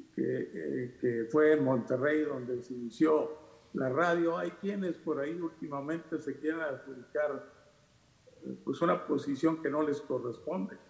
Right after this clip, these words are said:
Eh, mi padre, como decía Toño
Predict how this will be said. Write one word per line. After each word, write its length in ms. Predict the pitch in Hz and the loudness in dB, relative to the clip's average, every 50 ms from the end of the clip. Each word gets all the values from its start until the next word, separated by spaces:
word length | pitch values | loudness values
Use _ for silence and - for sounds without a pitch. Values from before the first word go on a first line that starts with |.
| - _ _ _ _ _ _ _ _ _ _ _ _ _ _ _ _ _ _ _ _ - | -20 _ _ _ _ _ _ _ _ _ _ _ _ _ _ _ _ _ _ _ _ -8
Eh, 440 | - - - 120 120 117 117 123 123 123 | -6 -4 -4 -2 -2 -4 -4 -4 -2 0
mi 120 | 131 131 | 0 0
padre, 580 | 131 - 180 190 190 165 151 151 156 156 151 - | 2 2 4 4 4 6 6 6 6 4 4 0
como 220 | 139 127 123 123 | -4 -4 -4 -4
decía 300 | 123 123 - 151 143 - | -2 0 0 0 0 0
Toño 460 | - 160 156 151 139 131 120 110 107 | 0 0 0 0 -2 -2 -2 -4 -6